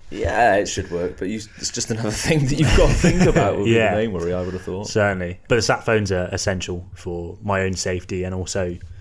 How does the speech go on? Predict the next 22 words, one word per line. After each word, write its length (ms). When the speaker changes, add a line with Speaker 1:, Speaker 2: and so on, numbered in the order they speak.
Speaker 2:
keeping 280
people 200
informed. 440
Speaker 1:
Yeah, 260
definitely. 380
Keeping, 500
keeping 280
your 120
mum 180
happy, 400
I 80
would 160
imagine, 360
Speaker 2:
<laughs> 80
Yes, 0
Speaker 1:
being 200
one 100
of 60
Speaker 2:
yeah. 60
Speaker 1:
the 40
main 240
reasons. 500